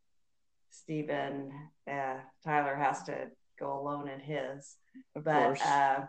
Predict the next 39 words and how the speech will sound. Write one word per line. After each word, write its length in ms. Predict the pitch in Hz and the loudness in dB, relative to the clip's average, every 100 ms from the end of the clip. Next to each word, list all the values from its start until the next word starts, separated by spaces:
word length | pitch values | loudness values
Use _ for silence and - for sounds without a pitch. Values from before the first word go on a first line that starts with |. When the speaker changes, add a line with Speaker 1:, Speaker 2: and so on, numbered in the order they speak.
| - _ _ _ _ - _ - - | -10 _ _ _ _ -20 _ -16 -2
Speaker 1:
and 80 | 185 | 4
they 80 | |
drove 260 | 190 208 214 | 6 6 6
right 200 | 226 220 | 6 6
by 260 | 208 269 - | 6 6 6
us. 160 | 160 | 4
They 240 | 170 160 165 | 4 6 6
actually 320 | 190 - 170 | 4 2 2
rolled 240 | 170 175 | 4 4
their 120 | 175 | 4
windows 380 | 160 170 185 185 | 2 2 0 0
down 480 | 185 175 175 196 208 | 4 6 8 6 4
and, 380 | 165 151 143 - | 2 0 -2 -4
and 160 | 160 151 | 0 2
yelled 260 | 156 160 160 | 4 4 4
out, 240 | 147 147 | 4 2
"Hi," 520 | 151 147 151 165 180 | 4 6 8 6 4
and, 360 | 180 143 - - - _ _ _ _ - | 2 0 -2 -10 -14 _ _ _ _ -14
uh, 300 | - - - - - | -10 -8 -8 -12 -8
we 100 | 147 | -6
just 280 | 156 151 - | -4 -8 -4
kinda 460 | 156 151 147 - - _ _ _ _ - | 0 2 0 -2 -8 _ _ _ _ -12
were 140 | - | -6
there 260 | 151 156 160 | 0 0 -2
cheering. 720 | - 170 160 160 170 185 175 | -4 -2 0 0 0 -2 -2
And 160 | 254 - | -2 0
it 60 | |
was 120 | 175 | 0
just 300 | 175 220 - _ - | 2 0 -2 _ -8
me 140 | 170 | -2
and 100 | 214 214 | 0 2
her. 440 | 277 320 185 220 - _ _ _ - | 2 2 0 -4 -12 _ _ _ 2
Uh, 460 | 147 143 131 - - - _ _ _ | 6 6 6 2 -4 -14 _ _ _
so 140 | - 175 | -4 2
that 180 | 233 | 4
was 120 | 196 170 | 2 0
pretty 260 | 165 147 - | -2 -4 0
cool. 360 | 175 143 - - | 0 0 -2 -2
But, 220 | - - | -4 -4